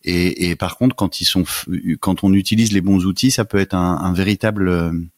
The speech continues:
un, un, un vrai succès. C'est, ça avance un peu plus vite. Alors que quand vous mettez dix personnes dans une salle de réunion pour, euh, euh, trouver une solution à un problème donné, en général, euh,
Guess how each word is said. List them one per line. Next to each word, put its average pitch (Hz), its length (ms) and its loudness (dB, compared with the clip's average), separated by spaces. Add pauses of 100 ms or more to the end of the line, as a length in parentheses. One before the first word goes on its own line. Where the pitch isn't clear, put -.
(1160)
un, 92 420 -2
un, - 40 0
un 98 60 0
vrai 101 160 0
succès. - 420 -2
C'est, - 220 -6
ça - 560 0
avance 87 260 0
un 95 80 0
peu 95 140 -4
plus 98 140 0
vite. 92 160 -2
Alors 85 180 -2
que 92 80 0
quand 104 160 0
vous 98 140 2
mettez 95 260 4
dix 95 160 -2
personnes 107 380 0
dans 92 100 4
une 85 160 2
salle 87 220 0
de 90 80 2
réunion 87 420 2
pour, 78 300 -4
euh, 73 80 -2 (600)
euh, - 160 -6
trouver 85 280 0
une 85 100 2
solution 78 460 0
à 82 40 2
un 76 40 0
problème 80 360 -2
donné, 82 300 2
en 95 80 4
général, 82 460 -2
euh, 80 100 -2